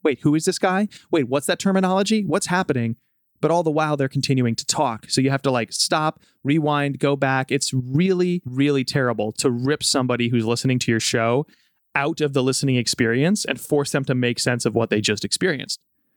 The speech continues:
The best possible consumption behavior is the person on the receiving end of your show is just in flow the whole time.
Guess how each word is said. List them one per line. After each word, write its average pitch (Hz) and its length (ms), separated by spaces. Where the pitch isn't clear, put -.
The 131 80
best 175 320
possible 170 340
consumption 170 540
behavior 117 420
is 123 300
the - 120
person 190 420
on 151 80
the 135 60
receiving 185 500
end 123 180
of 120 140
your 110 120
show 107 440
is 147 100
just 170 180
in 151 160
flow 131 400
the 107 120
whole 104 180
time. - 380